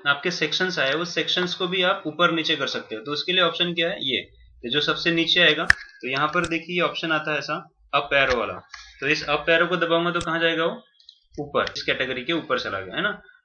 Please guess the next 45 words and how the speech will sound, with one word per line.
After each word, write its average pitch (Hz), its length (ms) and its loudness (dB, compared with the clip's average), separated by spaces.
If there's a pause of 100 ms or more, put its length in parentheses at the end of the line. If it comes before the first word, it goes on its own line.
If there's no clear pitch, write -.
(160)
अब 131 120 2
मुझे 160 360 2
सबसे 165 340 0 (200)
ऊपर 170 300 4
जो 180 120 4
रखना 165 260 4
है, 170 80 2
ये 175 120 4
वाला 170 200 6
रखना 143 260 2
है, 120 60 -2
तो 143 160 -6
फिर 151 200 -4
से 156 180 -2
इसको 151 180 -6
click 160 320 -4
करते 165 220 2
जाओ 165 160 4 (200)
तो 123 80 -10
वो 127 120 -10
क्या 143 160 -2
जाएगा, 143 380 2 (440)
ऊपर 147 300 2
जाते 113 240 0
जाएगा, 98 260 -4 (280)
ठीक 165 100 -4
है 202 60 -2
ना। 208 80 -2 (320)
तो 127 60 -10
सबसे 147 320 -2
ऊपर 151 260 4
मेरा 143 220 0 (400)
टेक्नोलॉजी 127 440 -4
लर्निंग 131 340 0
आ 143 80 -2
गया। 143 160 -6 (280)
उसके - 280 -2
नीचे 170 260 2
मुझे 160 220 0
रखना 151 260 4
है 156 100 2
कि 165 100 -6
स्कूल 156 340 0
लर्निंग 127 260 0
वाला, 117 160 -2